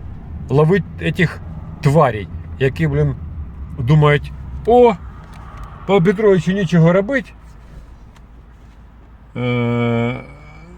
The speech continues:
то нехай їзде, лове нас».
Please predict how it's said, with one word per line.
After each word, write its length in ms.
то 400
нехай 380
їзде, 440
лове 360
нас». 320